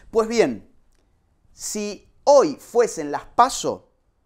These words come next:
Milei sería el candidato más votado con el veintiséis coma cinco por ciento. Y en segundo lugar se lo lleva Larreta, con el quince coma nueve por ciento.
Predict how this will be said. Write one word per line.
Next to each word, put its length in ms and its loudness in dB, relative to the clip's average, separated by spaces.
Milei 460 -2
sería 340 -8
el 140 -6
candidato 720 -4
más 240 -4
votado 440 0
con 200 -8
el 60 -8
veintiséis 800 -10
coma 380 -8
cinco 720 -10
por 160 -2
ciento. 500 -10
Y 100 -2
en 140 0
segundo 500 -2
lugar 580 2
se 260 -6
lo 100 0
lleva 560 -4
Larreta, 600 2
con 200 -6
el 260 -10
quince 720 -8
coma 580 -6
nueve 320 -2
por 180 -6
ciento. 480 -16